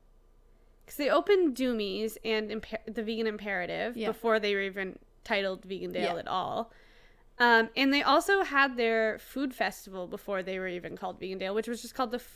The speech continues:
Speaker 1: Vegan Food and Drink
Speaker 2: Yeah.
Speaker 1: Festival, which I thought was great.
Speaker 2: Yeah.
Speaker 1: <laughs> Um, we went to it,
Speaker 2: Mm-hmm.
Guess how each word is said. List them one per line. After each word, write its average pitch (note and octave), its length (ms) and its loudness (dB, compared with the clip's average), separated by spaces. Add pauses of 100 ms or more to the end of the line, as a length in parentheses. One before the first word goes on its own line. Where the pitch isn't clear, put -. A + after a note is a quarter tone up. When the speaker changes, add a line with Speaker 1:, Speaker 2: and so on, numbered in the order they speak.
(180)
Speaker 1:
Vegan A#3+ 280 -2
Food A3+ 280 -4
and G#3 80 -2
Drink G3+ 260 -4
Speaker 2:
Yeah. - 80 -10
Speaker 1:
Festival, G3+ 400 -4
which C4 220 -4 (420)
I G4+ 60 8
thought C5+ 300 8
was C5+ 320 6 (120)
great. E4 120 4
Speaker 2:
Yeah. E4+ 280 4
Speaker 1:
<laughs> - 40 -20 (560)
Um, C#4 420 10
we D#4 120 8
went A3 220 4
to C#4+ 180 -2
it, B4+ 240 2
Speaker 2:
Mm-hmm. A#3 260 -2